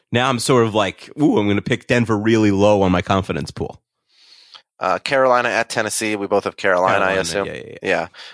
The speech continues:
Speaker 2: And then Miami at Philly. I'm gonna take Philly
Speaker 1: I,
Speaker 2: at
Speaker 1: I
Speaker 2: home,
Speaker 1: should
Speaker 2: but
Speaker 1: say about Tennessee, like, Mariota might be really good.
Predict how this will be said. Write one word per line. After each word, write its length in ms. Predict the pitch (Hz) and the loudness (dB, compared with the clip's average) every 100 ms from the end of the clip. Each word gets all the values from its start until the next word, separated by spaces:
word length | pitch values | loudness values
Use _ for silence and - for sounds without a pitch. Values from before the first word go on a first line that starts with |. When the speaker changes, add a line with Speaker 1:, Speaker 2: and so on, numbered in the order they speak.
| _ | _
Speaker 2:
And 80 | 107 | -4
then 100 | 117 | -4
Miami 520 | 117 120 120 135 143 107 | -2 -2 0 0 -2 -2
at 260 | 110 - | -2 -4
Philly. 380 | - 117 98 95 | -2 0 0 -2
I'm 200 | 113 120 | -4 -4
gonna 100 | 127 | -2
take 140 | 120 - | -4 -4
Philly 220 | 110 104 | 0 2
Speaker 1:
I, 40 | |
Speaker 2:
at 60 | 180 | 2
Speaker 1:
I 100 | 98 | 2
Speaker 2:
home, 80 | 92 | 2
Speaker 1:
should 160 | 262 | 2
Speaker 2:
but 100 | - | 2
Speaker 1:
say 60 | 233 | 2
about 160 | 175 160 | 0 0
Tennessee, 340 | 143 120 170 | -2 0 0
like, 200 | 127 101 | 0 0
Mariota 560 | 127 131 131 151 175 123 | -2 0 2 2 2 0
might 200 | 120 117 | -2 -2
be 60 | 104 | -4
really 260 | 104 87 | -4 -6
good. 240 | 87 80 | -8 -12